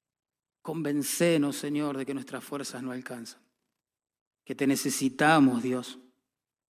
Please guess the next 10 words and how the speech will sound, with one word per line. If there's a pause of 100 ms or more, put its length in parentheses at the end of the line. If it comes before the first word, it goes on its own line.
(580)
Guarda
nuestros
corazones,
Señor,
por
favor,
del
pecado, (1120)
de
Satanás,